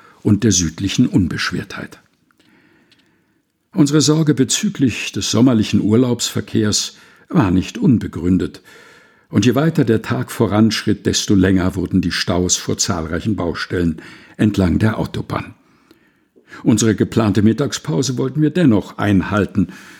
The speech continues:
auch wenn wir in der Großstadt nur überfüllte Gaststätten vorfanden. "Das hat man davon, wenn man die Sommerferien nicht daheim verbringen möchte", meinte ich sarkastisch,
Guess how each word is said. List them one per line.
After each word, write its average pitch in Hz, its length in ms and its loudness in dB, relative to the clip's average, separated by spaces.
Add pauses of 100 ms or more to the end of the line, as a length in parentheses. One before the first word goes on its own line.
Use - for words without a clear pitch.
(260)
auch 120 180 -4
wenn 160 200 6
wir 120 100 6
in 98 80 4
der 101 80 2
Großstadt 117 640 0
nur 113 280 4
überfüllte 113 600 2
Gaststätten - 760 -6
vorfanden. - 720 -8 (1300)
"Das - 320 -4
hat - 220 -2
man 104 120 2
davon, 104 440 0 (600)
wenn 113 140 2
man 110 140 4
die 107 80 6
Sommerferien 135 760 2
nicht 120 240 0
daheim 139 380 4
verbringen 95 420 2
möchte", 95 380 0 (380)
meinte 110 360 2
ich 104 200 -4
sarkastisch, - 760 -4